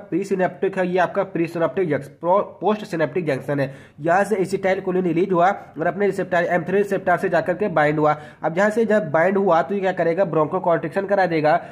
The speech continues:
लेकिन जैसे ही आप एंटीमस्कुरानिक एजेंट या जिसको बोलते हैं, जिसको, जिस ड्रग होती है, ipratropium bromide होती है, ठीक है, उसके साथ लेते हैं, ये क्या करेगा,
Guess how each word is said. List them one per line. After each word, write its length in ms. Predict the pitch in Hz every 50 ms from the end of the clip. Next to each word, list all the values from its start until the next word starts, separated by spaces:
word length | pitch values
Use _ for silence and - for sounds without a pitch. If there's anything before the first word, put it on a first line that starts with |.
| - - 139
लेकिन 440 | 143 160 180 180 165 214 226 226
जैसे 280 | 202 196 185 190 202 196
ही 180 | 185 202 202 190
आप 260 | 170 143 127 117 - - - - -
एंटीमस्कुरानिक 920 | 143 156 170 170 - 226 220 208 202 190 190 180 180 185 190 196 196 196 -
एजेंट 300 | 165 156 151 185 185 180 185
या 180 | 175 180 190
जिसको 320 | 196 185 170 - - 190 175
बोलते 280 | 170 175 165 170 185
हैं, 320 | 180 190 214 226 - - - -
जिसको, 340 | 143 151 156 151 - 185 185
जिस 200 | 175 170 185 175
ड्रग 300 | 151 135 135 170 196 202
होती 240 | 165 175 170 175 175
है, 320 | 190 220 220 - - - -
ipratropium 720 | 175 175 - 196 208 208 202 185 185 185 185 190 - 175
bromide 380 | 165 170 170 165 165 185 202 175
होती 200 | 165 160 - 175
है, 80 | 175
ठीक 160 | 170 226 226 202
है, 60 | -
उसके 260 | 165 151 - - 202
साथ 440 | 190 196 175 - 160 160 160 156 143
लेते 300 | 151 156 165 160 - 214
हैं, 180 | 214 214 208 185
ये 140 | 185 202 202
क्या 140 | 202 180 180
करेगा, 360 | 175 165 165 165 165 196 202